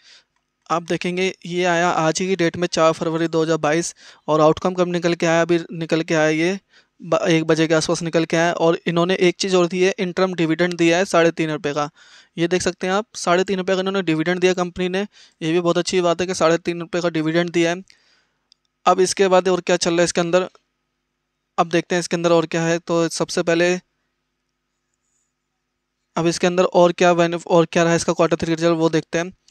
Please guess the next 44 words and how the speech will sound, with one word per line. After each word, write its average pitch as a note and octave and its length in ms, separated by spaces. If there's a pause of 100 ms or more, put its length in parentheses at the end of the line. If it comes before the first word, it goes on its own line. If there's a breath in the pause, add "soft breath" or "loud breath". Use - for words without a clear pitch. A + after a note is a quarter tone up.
(440 loud breath)
तो E3+ 80 (300)
इसका - 160
क्वार्टर F3+ 260
थ्री F#3 140
का F#3 80
रिजल्ट F3 260
के F3+ 120
बारे E3+ 160
में F3 80
बात E3 160
करते E3+ 240
हैं, F3 40
तो F#3 80
प्लीज़ F3+ 280
वीडियो F3+ 160
को F3 40
पूरा E3 180
देखिए, E3 240
वीडियो E3 220
को E3 80
लाइक D#3 180
करना G3+ 240
बिल्कुल D#3+ 320
ना D#3 120
भूलिए। D3 280 (760 soft breath)
देखिए, G#3 220
ये G#3 180
ओवरव्यू G3 520
है, G#3 60
पूरा G3 240
डीप F3+ 200
एनालाइज F3+ 340
नहीं F#3 180
करता F3 240
हूँ F3 80
मैं, F3+ 120
यहाँ E3 200
से F#3 140 (140)
चार्ट E3 260
के F3+ 180
according F3 460
और, E3+ 140 (360)
और D#3 360
जो E3 180